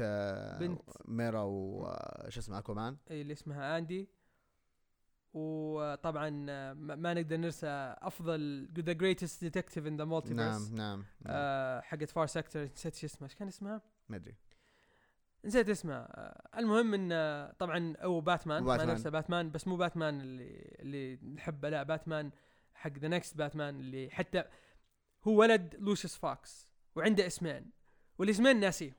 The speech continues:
Speaker 2: يعني
Speaker 1: بالضبط.
Speaker 2: للدرجة كذا، تعرف اللي ما هو بلوك فوكس، لا.
Speaker 1: لا.
Speaker 2: لوك فوكس؟
Speaker 1: لا، لا، لا. لوك فوكس هو، شو
Speaker 2: هو
Speaker 1: اسمه؟
Speaker 2: باتوينج.
Speaker 1: باتوينج.
Speaker 2: ما أدري لها اسمين الزبدة.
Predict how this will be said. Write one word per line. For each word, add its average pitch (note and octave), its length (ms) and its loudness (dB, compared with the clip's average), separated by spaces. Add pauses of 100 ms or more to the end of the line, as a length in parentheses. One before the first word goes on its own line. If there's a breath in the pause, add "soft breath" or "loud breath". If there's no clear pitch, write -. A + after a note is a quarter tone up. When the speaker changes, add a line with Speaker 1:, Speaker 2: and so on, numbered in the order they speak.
(140)
Speaker 2:
يعني - 160 -12
Speaker 1:
بالضبط. G3+ 200 2
Speaker 2:
للدرجة G#3 400 8
كذا، F#3 260 0
تعرف F3+ 280 0
اللي C#3+ 240 -6
ما E3 160 2
هو A3+ 100 10
بلوك G3 260 10
فوكس، D#3+ 400 2
لا. D#3+ 260 -2 (140)
Speaker 1:
لا. A2+ 120 0
Speaker 2:
لوك A#3 120 -2
فوكس؟ - 380 -8 (140)
Speaker 1:
لا، C3 120 4
لا، A#2 220 2
لا. A#2 60 2
لوك D3+ 160 6
فوكس G3 300 6
هو، D3+ 440 6
شو D#3 80 0
Speaker 2:
هو G#3+ 60 2
Speaker 1:
اسمه؟ G3+ 120 6
Speaker 2:
باتوينج. A2+ 180 2
Speaker 1:
باتوينج. B2+ 420 4 (1080)
Speaker 2:
ما G#3+ 80 0
أدري G3 180 0
لها G3+ 120 6
اسمين F#3 360 0
الزبدة. C#3 440 -10